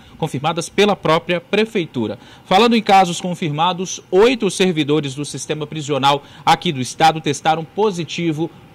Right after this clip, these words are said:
para coronavírus. Algum, alguns desses servidores estavam de férias e outros esta-, é, foram afastados assim que apresentaram os primeiros sintomas. A Sejus, né, a Secretaria de Justiça,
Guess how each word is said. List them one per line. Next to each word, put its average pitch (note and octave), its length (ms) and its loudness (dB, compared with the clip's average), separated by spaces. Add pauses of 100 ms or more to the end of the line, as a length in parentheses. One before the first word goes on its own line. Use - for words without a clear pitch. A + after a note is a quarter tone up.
para F#3 200 4
coronavírus. D3+ 680 0
Algum, A3+ 460 0 (240)
alguns F3+ 320 0
desses F3+ 260 -2
servidores D#3+ 640 0
estavam D3+ 360 -2
de E3+ 140 -6
férias F3 540 -2 (240)
e A3+ 140 4
outros A3+ 560 4
esta-, - 380 -4
é, C#3 260 2
foram F3+ 240 0
afastados F3+ 680 -2 (240)
assim D#3 320 0
que E3 80 -4
apresentaram F3 680 0
os - 100 -12
primeiros E3+ 420 -4
sintomas. B2 640 0
A B2+ 60 -2
Sejus, E3 520 -2
né, D3+ 140 -4
a B2+ 40 -4
Secretaria B2+ 460 -2
de B2+ 60 -6
Justiça, D#3 560 -4